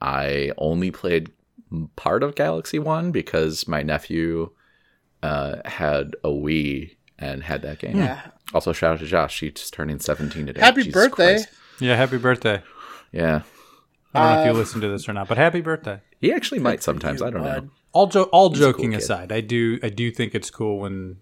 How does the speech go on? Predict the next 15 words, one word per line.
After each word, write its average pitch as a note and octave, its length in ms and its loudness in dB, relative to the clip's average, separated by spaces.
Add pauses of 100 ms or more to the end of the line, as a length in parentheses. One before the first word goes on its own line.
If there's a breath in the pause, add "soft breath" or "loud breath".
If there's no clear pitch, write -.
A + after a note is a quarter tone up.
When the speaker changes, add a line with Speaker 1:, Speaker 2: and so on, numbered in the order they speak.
Speaker 3:
when G2+ 240 -8
publishers G2+ 480 -8
do G2+ 260 -6
re-, G2 600 -8 (640 soft breath)
like, A#2+ 120 -2
remat-, A#2+ 480 2
like, C3+ 140 2
'cause C#3+ 180 -2
we're, E3 220 2
we're D#3 140 2
getting D3+ 220 0
a C3 60 0
lot B2 240 4
of A#2 60 0
remastered A2 800 -2